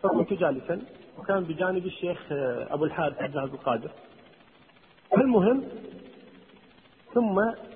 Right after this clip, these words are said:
لما رفع من السجدة الثانية جهر ب "الله أكبر"، كأنه متعمد. جهر "بالله أكبر" فارتفع معه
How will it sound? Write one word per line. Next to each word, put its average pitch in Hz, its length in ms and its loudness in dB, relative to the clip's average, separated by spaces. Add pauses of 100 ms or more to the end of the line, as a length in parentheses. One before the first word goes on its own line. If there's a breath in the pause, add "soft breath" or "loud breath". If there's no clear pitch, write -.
(120)
لما 180 380 4
رفع 247 220 2
من 226 140 4
السجدة 240 460 2
الثانية 247 460 2 (160)
جهر 233 280 6
ب 220 260 0 (1300)
"الله 185 280 8
أكبر"، - 220 -2
كأنه 277 220 8
متعمد. 196 680 6 (800)
جهر 240 280 8
"بالله 202 280 6
أكبر" 254 200 4
فارتفع 214 800 0
معه 131 240 -8